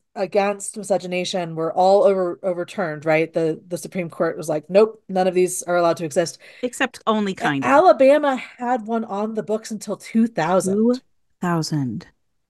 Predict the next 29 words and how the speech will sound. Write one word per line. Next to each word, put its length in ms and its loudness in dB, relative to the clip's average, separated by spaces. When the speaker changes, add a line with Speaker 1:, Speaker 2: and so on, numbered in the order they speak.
Speaker 2:
What 340 -4
the 220 4
Speaker 1:
Um, 180 -6
Speaker 2:
fuck, 220 -2
Alabama? 640 -2
Speaker 1:
so 80 2
I 120 6
was 200 2
like, 260 0
it 140 0
would 140 -8
have, 160 -10
I 100 -2
feel 240 -2
like 200 6
it 80 -6
would 100 2
have 80 0
been 420 -6
really 300 0
productive 580 -2
and 100 -6
useful 460 -2
to 100 -6
spend 260 -4
a 40 6
little 220 0
more 140 2
time 460 -2